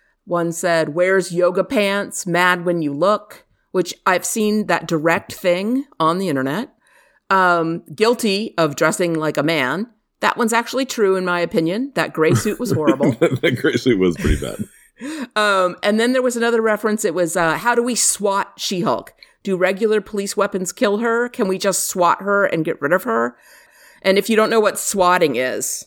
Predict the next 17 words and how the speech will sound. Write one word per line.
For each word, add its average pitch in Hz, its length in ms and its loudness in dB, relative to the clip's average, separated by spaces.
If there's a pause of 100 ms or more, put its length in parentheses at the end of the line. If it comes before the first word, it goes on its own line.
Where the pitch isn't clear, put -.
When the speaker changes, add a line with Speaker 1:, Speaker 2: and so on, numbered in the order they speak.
(120)
Speaker 2:
It 143 180 0
did 196 220 -2
get 139 200 0
more 110 380 0
and 104 100 0
more 95 220 2
dark. 87 440 -2 (140)
Speaker 1:
Yeah, 123 360 -2
it's 185 220 0
pretty 147 240 -2
dark. 131 360 0
Swatting 269 520 -2
is 240 160 0
when, 202 400 0 (520)
uh, 180 280 4
somebody, 226 800 0
uh, 180 380 4